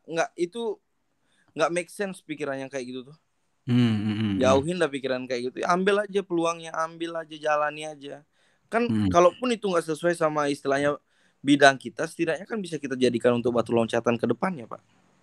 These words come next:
Speaker 2: Ya, untuk mem-, menambah kurikulum vitae kita nanti
Speaker 1: Iya,
Speaker 2: ya.
Speaker 1: untuk menambah
Speaker 2: Mencari
Speaker 1: kurikulum vitae
Speaker 2: pengalaman
Speaker 1: kita,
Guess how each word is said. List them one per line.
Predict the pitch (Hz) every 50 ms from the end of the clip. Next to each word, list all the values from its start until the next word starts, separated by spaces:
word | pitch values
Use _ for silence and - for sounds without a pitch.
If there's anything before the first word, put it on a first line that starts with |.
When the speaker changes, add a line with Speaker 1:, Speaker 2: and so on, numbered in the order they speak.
| _ _ -
Speaker 2:
Ya, | 104 107 101 95 90 90 90 92 -
untuk | - 117 123 123 - 139 - -
mem-, | 135 131 131 127 127 - -
menambah | 139 131 127 123 120 123 131 139 143
kurikulum | - - 131 131 127 - 131 131 127 120
vitae | - 135 - - 143 135
kita | 127 123 123 135 127
nanti | 123 120 117 117 127 156 214
Speaker 1:
Iya, | 233
Speaker 2:
ya. | 220 185 156 131 123 120 120 120 120 120 120 120 123
Speaker 1:
untuk | 123 127 123 139 135
menambah | 135 131 131 127 131 131
Speaker 2:
Mencari | 123 - 120 123 135
Speaker 1:
kurikulum | - 131 131
vitae | 120 113 113 113
Speaker 2:
pengalaman | - 120 123 123 123 123
Speaker 1:
kita, | 117 107 - 165 160 156